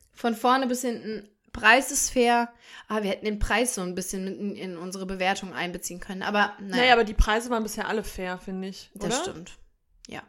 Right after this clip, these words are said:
Speaker 1: das stimmt. Also, veganer Müller-Milchreis, ähm, auf Kokosbasis,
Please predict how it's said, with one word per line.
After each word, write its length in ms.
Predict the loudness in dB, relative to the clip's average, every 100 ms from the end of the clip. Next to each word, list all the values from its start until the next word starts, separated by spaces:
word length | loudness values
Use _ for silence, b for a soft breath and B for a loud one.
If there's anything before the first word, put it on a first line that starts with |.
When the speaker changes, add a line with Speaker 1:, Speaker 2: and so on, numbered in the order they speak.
| _ _ -10
Speaker 1:
das 100 | -10
stimmt. 300 | -10 -16 -20 B B B
Also, 420 | -2 -2 -4 -8 b b -6
veganer 420 | -2 4 4 4
Müller-Milchreis, 1040 | 4 4 4 2 0 0 2 2 -2 -6 -10 -6
ähm, 640 | -2 -2 -2 -6 -8 -12 -18 _ -6
auf 160 | -6 -4
Kokosbasis, 840 | -2 -2 2 2 2 -2 -6